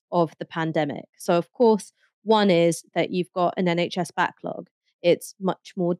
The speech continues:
difficult in order to get seen early for, you know, physical problems or mental health issues, which, if dealt with early,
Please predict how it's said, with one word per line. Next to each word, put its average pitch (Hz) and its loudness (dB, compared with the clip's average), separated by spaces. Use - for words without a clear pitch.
difficult 233 0
in 175 -2
order 175 0
to - -4
get 170 0
seen 170 0
early 247 4
for, 175 4
you 208 2
know, 147 -2
physical 220 2
problems 185 -2
or - -16
mental 202 0
health 180 0
issues, 170 -4
which, - -4
if 170 -10
dealt 320 4
with 180 4
early, 160 0